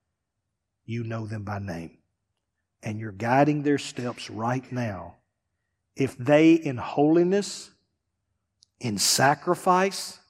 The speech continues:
and celebration, will follow you. Let us do that. In Jesus' name,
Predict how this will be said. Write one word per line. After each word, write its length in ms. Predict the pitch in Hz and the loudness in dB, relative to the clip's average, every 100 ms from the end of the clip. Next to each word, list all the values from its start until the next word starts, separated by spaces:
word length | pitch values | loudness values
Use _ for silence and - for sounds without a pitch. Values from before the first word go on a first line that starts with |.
| _ _ _ _ _ _ _ _ - | _ _ _ _ _ _ _ _ -12
and 160 | 101 | -10
celebration, 840 | - 143 143 143 131 107 - - - _ _ _ _ _ _ _ _ _ _ _ _ _ | -4 0 0 0 -4 -6 -8 -12 -16 _ _ _ _ _ _ _ _ _ _ _ _ _
will 80 | 104 | -20
follow 380 | - 98 90 80 | -12 -10 -8 -12
you. 220 | 78 - _ _ _ _ _ _ _ _ _ _ _ _ - - | -18 -20 _ _ _ _ _ _ _ _ _ _ _ _ -20 -16
Let 120 | 104 104 | -12 -10
us 140 | - | -12
do 160 | 104 90 | -14 -14
that. 280 | 82 78 - _ _ _ _ _ _ _ _ _ _ | -14 -16 -20 _ _ _ _ _ _ _ _ _ _
In 160 | - 98 | -14 -12
Jesus' 560 | 101 131 160 170 160 127 | -6 -4 -4 -4 -6 -8
name, 320 | 104 104 | -10 -10